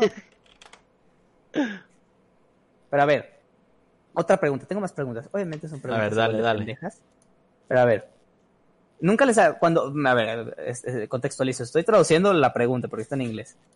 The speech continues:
Speaker 2: Cuando alguien es secuestrado en una película y intenta escapar, siempre golpea de que a la persona, de que una sola vez y sale corriendo. ¿por qué nunca, por qué no en vez, por qué no en vez de eso la golpea múltiples veces y ya la ma-, la deja noqueada o algo así?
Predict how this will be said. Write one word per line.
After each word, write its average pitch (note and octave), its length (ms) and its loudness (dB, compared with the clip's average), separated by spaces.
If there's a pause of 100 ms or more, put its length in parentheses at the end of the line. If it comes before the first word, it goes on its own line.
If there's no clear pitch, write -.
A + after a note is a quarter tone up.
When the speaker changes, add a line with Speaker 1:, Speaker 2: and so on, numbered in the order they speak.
(180)
Speaker 2:
Cuando D#3+ 480 6
alguien A3+ 240 2
es A3+ 200 2
secuestrado D3+ 580 0
en D#3 60 0
una D#3 160 0
película C3 360 -2
y C3 40 0
intenta C#3 400 -4
escapar, C3 380 -2
siempre E3 320 0
golpea C#3 360 2
de C#3 120 0
que B2 80 -2
a A#2+ 40 2
la A2+ 140 -2
persona, B2+ 400 -4
de A2+ 100 -4
que B2+ 140 -10
una D3 160 0
sola C#3+ 200 2
vez C#3 220 0
y C#3+ 60 -6
sale C3+ 220 0
corriendo. A#2+ 440 -6 (500)
¿por D#3 180 4
qué F3 120 4
nunca, G3+ 600 6
por D3 140 -4
qué E3 120 0
no F#3 120 -2
en F3+ 100 -2
vez, F3 320 0 (180)
por C3 140 -6
qué D3 80 -2
no E3 60 -2
en E3 60 -2
vez E3 120 0
de D3+ 80 2
eso C#3+ 160 -2
la D3+ 120 4
golpea B2 380 0
múltiples C#3+ 600 -2
veces C#3 240 -2
y B2 100 -2
ya A#2+ 140 2
la B2 180 4
ma-, A#2 380 -4
la A2+ 160 -2
deja A2+ 160 -2
noqueada A#2+ 340 -2
o A2+ 40 0
algo A#2+ 120 -2
así? A#2 220 -8